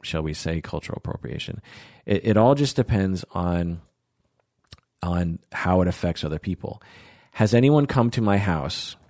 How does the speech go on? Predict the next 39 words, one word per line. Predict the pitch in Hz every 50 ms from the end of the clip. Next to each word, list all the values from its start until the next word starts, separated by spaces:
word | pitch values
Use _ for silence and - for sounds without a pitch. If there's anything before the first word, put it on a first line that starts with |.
| _ _ _ _ - - - _ _ _ _ _ _ _ -
um, | - - - -
Asian | - 92 98 101 110 107 95
or | 92 90
otherwise, | 90 90 85 82 80 82 82 80 - - - _ -
and | - 98 95 92
seen | - - - 110 110 107 107 107
my | 101 98 95 92
Japanese | 87 92 92 90 90 87 - 90 85 82 82 82
items | 92 87 87 87 78 78 80 -
and | - 87 87 82
been | 90 87
offended | 87 - - - 107 101 87 -
by | - - - -
that? | - - - - - _ _ _ _ -
Uh, | - - - - _
not | - 95 101 113 117 -
to | -
my | 131 120 110 101
knowledge. | 95 82 78 65 - - - - - _ _ _ - - - _ -
And | - 101 101
I | 98 95
can't | - - 113 104 98
imagine | 104 95 95 92 90 87 87
that | 87 85 78 - _ _ _ -
happening. | - - 120 120 - - - - - - _ _ _ _ _ - - - _ -
So | - - 120 113 107 - _ _ _ _ _
that's | - 120 123 139 -
just | - 151 147 -
all | 139 127 123
that | 123 110
it | 101 -
comes | - 101 95 -
down | 104 101 107
to. | - 82 80
You | 73 101 117 127
could | - 170 143 127
be | 131 127 127 117 -
a | 101 92
white | 90 85 85 87 85 90 98 - - -